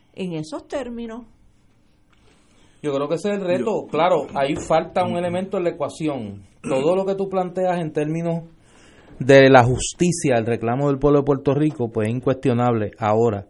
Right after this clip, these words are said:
Speaker 2: en una negociación sobre bases realistas,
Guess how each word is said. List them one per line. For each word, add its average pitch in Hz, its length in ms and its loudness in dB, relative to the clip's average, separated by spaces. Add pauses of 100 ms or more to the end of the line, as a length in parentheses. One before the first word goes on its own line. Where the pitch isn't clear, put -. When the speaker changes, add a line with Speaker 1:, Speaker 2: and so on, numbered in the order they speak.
(880)
Speaker 2:
en 113 180 0
una 143 200 4
negociación 170 680 0
sobre 127 340 0
bases 123 360 -2
realistas, 147 640 -4